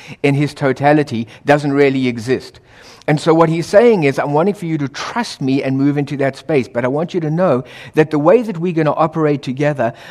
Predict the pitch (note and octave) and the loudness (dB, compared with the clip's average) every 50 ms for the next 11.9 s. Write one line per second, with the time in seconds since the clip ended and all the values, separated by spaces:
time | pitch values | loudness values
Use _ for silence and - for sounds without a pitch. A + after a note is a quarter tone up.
0 | - - - - D#3+ E3 F#3 G3 F#3 E3+ F3 G#3 A#3 - C4 A#3+ - - F3 E3 | -20 -12 -4 2 2 4 4 4 4 4 4 4 2 2 -2 -6 -4 -2 -2 2
1 | D#3+ E3+ E3+ E3 E3 D3 - C#3 - - C#3+ D#3 E3+ F#3 F3 - D3+ C#3 C3 - | 2 2 2 0 -2 -4 -6 -8 -8 -4 -2 0 0 0 0 -2 -6 -6 -6 -4
2 | C#3 C3+ C3 C#3 C#3+ D3+ D3+ - G3 F3+ - - D3 C#3 C#3+ A#2 D3+ C3+ - C3+ | -4 -2 -2 0 0 -2 -2 -2 -6 -6 -6 -8 -6 -4 -4 -4 -4 -4 -6 -6
3 | A#2+ B2+ C3+ D#3 D3 - C#3+ C3 - C#3 - - D3 C3 C3 C#3 B2 A2 A2+ G#2+ | -6 -4 -4 -4 -4 -6 -8 -8 -8 -8 -8 -6 -6 -6 -4 -6 -8 -6 -4 -2
4 | A#2 B2 C3+ C#3+ C3 - - B2+ B2+ B2 A#2 - - A2+ A2+ B2+ C#3+ E3+ G3+ F#3+ | 0 2 2 0 -2 -4 -8 -4 -4 -4 -4 -6 -6 -6 -2 0 2 2 2 2
5 | D#3+ - - - A#3+ B3 C4 B3 A3 F#3 E3 D3+ C3 - C#3 B2+ C#3 F3 - - | 0 -4 -6 2 6 6 6 6 6 4 2 0 -4 -6 -6 -4 -4 -6 -10 -14
6 | - - - F3+ F#3 - - D#3+ D#3+ D#3+ D3+ - - - E3 E3+ F#3 D3 C3+ - | -20 -18 -14 -14 -10 -4 -2 0 2 0 0 -2 -4 -4 -2 0 0 0 -2 -4
7 | - - - - - F#3+ F#3 D#3 A2 F2 - - - - - - _ _ - - | -6 -4 2 2 4 4 4 2 0 -2 -6 -12 -20 -20 -20 -20 _ _ -20 -20
8 | _ _ _ - - - - - F#3+ F3+ F3 F3 G#3 A#3 G#3+ G#3 F#3 D3+ F3 G3 | _ _ _ -20 -16 -4 0 2 2 4 4 4 2 4 2 0 -2 -2 -4 -4
9 | - - A3+ A#3+ A#3+ C4 F3+ E3+ D#3+ C3+ - D#3 D3+ D3 C#3 - - D3+ D3 C#3+ | -2 2 2 2 2 2 0 0 -2 -2 0 0 2 2 2 2 2 2 2 2
10 | - - D#3 D3 C#3+ D3 C3+ C3 - C3+ C3+ B2 G2 D#2+ - - - - D#3 D3+ | 0 -4 -4 0 2 2 2 2 2 2 2 2 2 0 -6 -12 -8 -6 -4 -4
11 | D3+ D3+ D3 C#3+ C3+ C3+ C#3+ - C#3+ B2 - G#2+ F#2 F2 D2 - _ _ | -2 -2 -2 -2 -2 -6 -6 -6 -8 -8 -6 -6 -8 -8 -10 -12 _ _